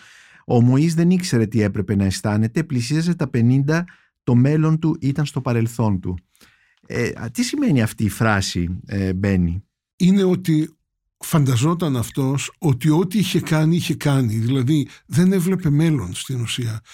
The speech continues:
Speaker 2: Το μέλλον ήτανε, ήταν
Speaker 1: Μάλιστα.
Speaker 2: πίσω του. Ήταν παρελθόν. Αυτό αποδείχθηκε ότι δεν ήταν σωστό, γιατί
Speaker 1: Δημιούργησε,
Speaker 2: δημιούργησε.
Speaker 1: ακριβώς.
Speaker 2: Ακριβώς.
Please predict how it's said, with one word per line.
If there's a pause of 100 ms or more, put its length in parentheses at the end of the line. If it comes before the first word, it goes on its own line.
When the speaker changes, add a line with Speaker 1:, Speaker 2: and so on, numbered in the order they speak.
(200)
Speaker 2:
Το
μέλλον
ήτανε,
ήταν
Speaker 1:
Μάλιστα.
Speaker 2:
πίσω
του. (440)
Ήταν
παρελθόν. (840)
Αυτό
αποδείχθηκε
ότι
δεν
ήταν
σωστό,
γιατί (240)
Speaker 1:
Δημιούργησε,
Speaker 2:
δημιούργησε. (340)
Speaker 1:
ακριβώς.
Speaker 2:
Ακριβώς.